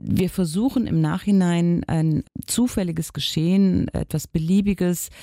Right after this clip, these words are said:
zu einer Geschichte zusammenzukleben. Wir versuchen, dem einen Sinn zu geben, weil wir sonst überhaupt nicht damit fertig werden. Und die Zufallsforschung gibt es wirklich in jeder wissenschaftlichen Disziplin. Das ist hochspannend. Die gibt's in der Mathematik, in der Betriebswirtschaftslehre, Philosophie, Psychologie, egal wo.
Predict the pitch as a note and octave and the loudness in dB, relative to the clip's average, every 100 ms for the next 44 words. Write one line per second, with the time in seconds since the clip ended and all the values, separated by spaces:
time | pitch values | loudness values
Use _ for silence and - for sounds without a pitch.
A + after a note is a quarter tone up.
0 | - - - F3+ E3 - F3+ - E3 D#3 | -16 -6 -2 -2 -2 -2 -2 -2 -4 -2
1 | C#3+ C3+ C3+ - - - C#3 C3 C3 - | 0 0 0 -2 -6 0 2 2 2 -2
2 | - - F3+ F3 F3 F#3 A3 G#3 G3 F3 | -16 -6 -4 -2 -2 -2 0 2 2 2
3 | E3+ E3+ E3 E3+ B3 - F#3 D3+ D#3 F3+ | 0 2 2 4 2 2 -4 -2 2 2
4 | E3+ E3+ E3+ F#3 F3+ G#3+ A3 F#3+ F#3 - | 2 0 0 0 -2 -2 -2 -2 -2 -2
5 | F3 E3 - F3 E3 D3 D3+ C#3 C3 C3+ | -2 -2 -2 -2 -2 -4 -2 0 0 0
6 | D3+ D#3 - A#3+ F#3 D3 - D3 D3 E3 | 0 0 -2 -2 -2 -4 -4 -4 -2 -2
7 | D#3 E3 D#3 E3+ F3 D#3 D#3 G3 A#3 F#3+ | 0 -2 -2 0 0 0 2 2 0 -2
8 | G3 F#3 F3 F3 D#3 E3 - F3+ - A#3 | -4 -2 -2 -4 -2 0 0 -4 -2 0
9 | F3 C#3+ D3 E3+ E3+ - F#3+ F#3 D3+ C#3 | 0 -2 -6 -8 -8 -4 0 0 0 -2
10 | - D3 C#3+ C#3+ - D#3 - G3 - D3 | -2 -2 0 -2 -2 -2 -2 -4 -2 -2
11 | D3 - F3+ - D#3+ - C#3+ - D#3 D3+ | -2 -2 -4 -4 -6 -4 -8 -4 -2 -2
12 | D#3 G3+ F3+ D#3 - D#3+ - G3 F3+ D#3 | -2 -2 0 -2 0 -2 0 0 0 0
13 | C#3+ D3+ - A#3 A#3+ F#3 D#3+ | 0 0 0 0 0 0 0